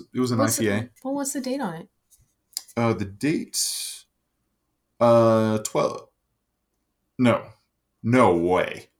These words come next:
Speaker 2: What?
Speaker 1: Two ten twenty-two?
Speaker 2: Oh, that's why it's not remarkable. Oofta.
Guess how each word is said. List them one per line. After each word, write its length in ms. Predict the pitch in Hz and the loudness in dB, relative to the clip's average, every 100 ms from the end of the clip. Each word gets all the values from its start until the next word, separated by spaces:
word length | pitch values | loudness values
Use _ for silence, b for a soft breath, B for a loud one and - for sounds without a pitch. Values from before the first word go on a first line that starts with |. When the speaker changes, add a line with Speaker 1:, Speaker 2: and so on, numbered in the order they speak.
| _ _ _ | _ _ _
Speaker 2:
What? 100 | 226 | 2
Speaker 1:
Two 240 | 311 208 202 | 4 6 4
ten 440 | - 143 147 165 175 | 0 0 0 0 -6
twenty-two? 680 | - 139 135 - 123 202 - _ _ _ - 240 | -4 -2 -2 0 0 0 -6 _ _ _ -10 -2
Speaker 2:
Oh, 440 | 277 208 202 202 _ _ _ _ - | 2 2 0 -2 _ _ _ _ -2
that's 180 | 247 254 | 0 0
why 120 | 202 | -2
it's 120 | 196 | 0
not 140 | 214 196 | -4 -4
remarkable. 680 | 202 208 208 208 214 208 b b b b b b _ _ _ - 262 | -2 -2 -2 -2 -2 -6 b b b b b b _ _ _ -10 -4
Oofta. 640 | 302 302 - 208 214 220 | -2 0 0 2 2 -2